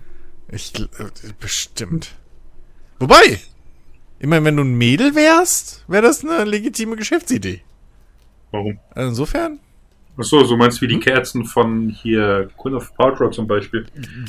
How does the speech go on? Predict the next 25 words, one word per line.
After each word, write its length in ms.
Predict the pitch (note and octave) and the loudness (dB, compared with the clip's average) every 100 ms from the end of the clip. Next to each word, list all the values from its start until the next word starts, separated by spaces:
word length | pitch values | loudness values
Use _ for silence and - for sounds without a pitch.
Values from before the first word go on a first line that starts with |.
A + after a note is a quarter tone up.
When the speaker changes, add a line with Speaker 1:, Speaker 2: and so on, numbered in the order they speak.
| G2+ | -10
Speaker 1:
Ja, 260 | G2 A#2 D#3+ | -4 4 6
oder 160 | A#3 A#2+ | 8 6
Badewasser 760 | - A2 C3+ G#3 D#3 A#2 - A2+ | 4 6 8 8 8 6 6 4
oder 220 | A2 A2 | 6 2
so. 120 | G2+ | 2
Ich 120 | A2+ A2 | 0 2
meine, 180 | A#2+ D3 | 0 2
Speaker 2:
Ja. 120 | A#2+ | 2
Speaker 1:
also, 280 | G#2+ G#2 F#2+ - | 2 -4 -8 -8
ne? 200 | A2 E3 - - - - - - | -2 -2 -2 -14 -18 -12 -12 -10
Das 120 | - | -4
kauft 260 | A#2 A#2+ G2 | -4 -2 -4
ja 100 | F#2 | -2
jeder 340 | A2+ G3+ G2+ | 0 0 0
alles. 380 | F#2 F2+ F2 - - - | -2 -6 -8 -16 -16 -12
Oh, 340 | F#2+ F2+ F#2+ | -10 -10 -10
ey. 100 | A#2 | -10
Speaker 2:
Das 120 | C#3 G2+ | -8 -10
ist 220 | F2+ - | -4 -2
echt 140 | - | -2
so 140 | - F#2+ | -8 -10
Speaker 1:
Du. 80 | A#2 | -8
Speaker 2:
was. 200 | A#2+ - - - - - - - - - - | -10 -16 -20 -20 -20 -20 -20 -20 -20 -18 -6
Speaker 1:
Ja. 320 | A2 D#4+ - - - - - - - - | -2 -2 -4 -14 -20 -20 -20 -20 -20 -18
Also, 280 | - G2+ | -14 -14